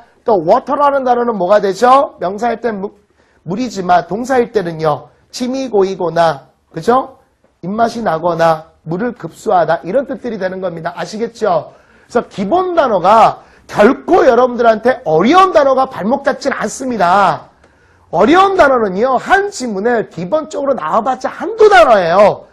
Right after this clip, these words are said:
그게 여러분의 뒤통수를 때리진 않아요. 우리의 뒤통수를 때리는 건 우리가 알고 있다라고 착각하는 기본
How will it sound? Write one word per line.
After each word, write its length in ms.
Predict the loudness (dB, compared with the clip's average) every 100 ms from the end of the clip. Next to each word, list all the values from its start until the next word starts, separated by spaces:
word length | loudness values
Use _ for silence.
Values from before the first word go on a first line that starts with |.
| _ _ _
그게 500 | -4 -2 2 4 4
여러분의 460 | 2 2 2 -2
뒤통수를 500 | -4 -10 -10 -8 -8
때리진 340 | -6 -6 -6 -10
않아요. 500 | -2 2 2 0 -8 _ _ -10
우리의 380 | -4 -2 -4
뒤통수를 580 | -8 -8 -8 -6 -6 -4
때리는 320 | -4 -4 -6
건 200 | -2 -4 -4
우리가 380 | -10 -4 -6 -4
알고 460 | -2 -2 -2 -6 -8
있다라고 560 | -10 -10 -2 0 0 -2
착각하는 640 | -6 -10 -10 -10 -8 -8 -8
기본 400 | -12 -6 -6